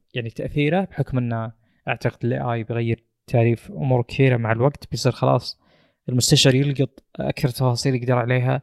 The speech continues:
والباقي يكمل ال إيه آي، فبيصير الاجتهاد السوفتويري أكثر بكثير. لكن أنا هذه من الميستريز، من الأشياء ال-، الغامضة اللي ما أدري والله،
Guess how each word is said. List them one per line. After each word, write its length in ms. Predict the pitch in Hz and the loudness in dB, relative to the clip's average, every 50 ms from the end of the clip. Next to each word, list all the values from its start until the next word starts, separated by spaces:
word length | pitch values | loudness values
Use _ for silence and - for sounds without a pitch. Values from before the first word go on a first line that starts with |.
| _ _ _ _ _ _ - | _ _ _ _ _ _ -4
والباقي 320 | 123 117 - 131 127 117 | 0 4 4 4 4 4
يكمل 340 | 113 - - 131 123 117 120 | -2 -4 -2 -2 0 0 -2
ال 100 | 120 127 | -2 -2
إيه 220 | 127 127 127 127 | -2 0 0 0
آي، 100 | 131 123 | -2 -2
فبيصير 1300 | - - - 120 120 117 117 113 _ _ _ _ _ _ _ _ _ _ _ _ - 120 - - 147 | -4 -4 -4 -2 -2 -2 -4 -6 _ _ _ _ _ _ _ _ _ _ _ _ -4 -2 2 2 4
الاجتهاد 400 | 131 127 113 - - 135 127 127 | 2 2 0 0 0 2 2 2
السوفتويري 640 | 123 117 - - - 117 - 135 127 123 127 135 143 | 2 0 0 0 -2 0 0 2 2 2 2 0 -4
أكثر 260 | 131 - - 131 117 | -6 -4 -4 -4 -4
بكثير. 500 | 120 - - - 147 143 143 139 - _ _ _ _ _ _ _ _ _ _ _ _ | -4 -8 -6 -2 0 0 0 0 -2 _ _ _ _ _ _ _ _ _ _ _ _
لكن 300 | 139 139 - - 151 - | 2 2 2 2 -2 2
أنا 440 | 160 170 175 165 160 160 156 156 - - _ _ _ - | 2 4 6 6 6 6 4 2 -2 -8 _ _ _ -4
هذه 400 | 156 156 180 185 185 190 185 202 | -2 2 2 4 4 4 4 4
من 220 | 185 185 185 180 180 | 6 6 6 6 6
الميستريز، 720 | 175 170 165 185 185 - - - - 139 131 123 117 - 131 | 4 6 6 6 6 6 2 2 2 4 4 2 0 -2 -2
من 80 | 127 | -2
الأشياء 360 | 135 143 139 - - 160 151 147 | 0 0 0 2 4 4 4 4
ال-، 420 | 135 127 123 123 123 123 120 120 _ _ _ _ _ _ _ _ _ - - _ _ _ _ _ _ - _ _ _ - | 2 0 0 0 0 -2 -2 -6 _ _ _ _ _ _ _ _ _ -20 -20 _ _ _ _ _ _ -20 _ _ _ -2
الغامضة 480 | 131 123 156 170 165 143 123 113 120 | 2 6 6 6 8 6 4 2 0
اللي 220 | 113 113 120 131 - _ _ _ - | -2 -2 -4 -4 -4 _ _ _ 4
ما 180 | 180 170 143 | 6 6 6
أدري 200 | 127 - - 117 | 4 0 -2 -4
والله، 360 | 117 120 120 120 120 120 135 | -2 -2 -2 -2 -2 -4 -4